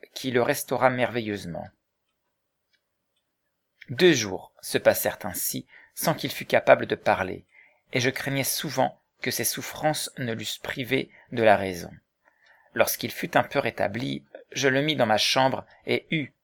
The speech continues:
pour lui, autant de soins que mes devoirs purent me le permettre. Je n'ai jamais vu un être plus intéressant. Ses yeux ont ordinairement une expression de fureur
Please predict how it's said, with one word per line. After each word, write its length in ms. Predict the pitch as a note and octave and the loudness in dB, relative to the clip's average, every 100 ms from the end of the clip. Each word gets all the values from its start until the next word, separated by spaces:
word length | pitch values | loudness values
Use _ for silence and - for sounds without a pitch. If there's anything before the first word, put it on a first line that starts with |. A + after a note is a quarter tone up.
| _ | _
pour 180 | - A#2 | -4 -2
lui, 320 | A2 A#2 - _ _ _ - | -2 -6 -10 _ _ _ 2
autant 320 | E3+ E3+ C#3+ | 2 4 0
de 100 | B2 | 2
soins 400 | A2+ - D3 D3 | -2 -2 2 2
que 160 | C#3 A#2 | 0 -6
mes 120 | A2 | -4
devoirs 460 | A#2 G#2 C3 A#2+ - | -4 4 6 6 2
purent 280 | - C#3 A2+ | -6 -4 -2
me 80 | |
le 100 | A2+ | -4
permettre. 680 | G#2 G#2+ E2+ F2 - - - _ _ _ _ _ _ _ | -4 -4 -4 -8 -12 -16 -20 _ _ _ _ _ _ _
Je 100 | - | -6
n'ai 180 | C3 D3 | 0 0
jamais 360 | A#2 C#3+ D3+ C#3 | 4 4 6 4
vu 180 | A#2+ C3+ | 0 0
un 140 | A#2+ | 4
être 400 | B2 G#2+ - - - | 4 2 -4 -12 -12
plus 260 | C3 A#2+ | -10 -4
intéressant. 640 | B2 - A2+ F#2+ - - F2+ - _ _ _ _ _ - | -4 -2 -4 -4 -6 -8 -10 -20 _ _ _ _ _ -12
Ses 360 | - A#2+ C#3 | -8 -6 0
yeux 280 | E3+ C#3 - A2+ | 2 2 0 -8
ont 220 | G#2+ G#2 A2 | -10 -4 -2
ordinairement 600 | F#2+ G#2 G#2+ G#2 C#3 D3+ | -2 -2 -4 -2 0 0
une 180 | - | -2
expression 440 | A2 - B2 - C3+ | -10 -8 -8 -6 -6
de 80 | A2+ | -8
fureur 640 | - A#2+ - G2 F#2 | -6 -4 0 0 0